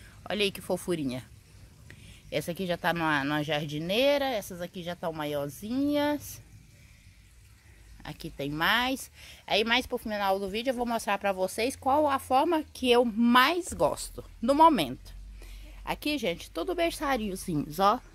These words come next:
Aí esses estão no pote onze. Aqui tem pote nove. Até potinho de café tem, gente. Aqui, por exemplo, uma nodulosa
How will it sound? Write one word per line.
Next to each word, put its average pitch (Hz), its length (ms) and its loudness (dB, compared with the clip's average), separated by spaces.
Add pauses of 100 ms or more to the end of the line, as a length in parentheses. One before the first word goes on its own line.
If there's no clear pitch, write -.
(960)
Aí 202 400 4
esses 214 320 0
estão 196 220 4
no 190 100 2
pote 175 460 2
onze. 294 520 4 (1000)
Aqui 165 320 0
tem 185 180 -2
pote 170 400 -2 (280)
nove. 262 840 6 (1080)
Até 294 300 2
potinho 320 420 -2
de 247 80 -8
café 262 440 0
tem, 131 260 -6
gente. 139 300 -6
Aqui, 240 180 -2
por 202 160 4
exemplo, 214 640 6 (1300)
uma 185 760 2 (1300)
nodulosa 185 960 4